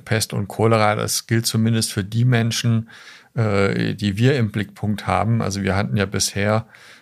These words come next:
äh, hauptsächlich die westlichen Präsenzen in den größeren Städten. Da sind dann auch eher so die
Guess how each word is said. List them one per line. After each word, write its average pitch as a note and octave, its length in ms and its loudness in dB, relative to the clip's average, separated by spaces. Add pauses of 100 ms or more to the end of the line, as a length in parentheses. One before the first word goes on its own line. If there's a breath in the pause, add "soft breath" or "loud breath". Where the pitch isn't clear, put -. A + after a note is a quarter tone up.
(140 loud breath)
äh, D3+ 80 -4
hauptsächlich G2+ 1040 -2 (140)
die F#2+ 480 -6
westlichen G#2+ 400 -2
Präsenzen G#2 580 -2
in G#2+ 400 -4
den G2+ 120 -4
größeren G#2 540 -2
Städten. A#2 400 0
Da F#2+ 140 -2
sind G2+ 180 -4
dann G2+ 140 -4
auch - 160 -8
eher G2+ 240 0
so F#2+ 140 -2
die G2+ 300 -2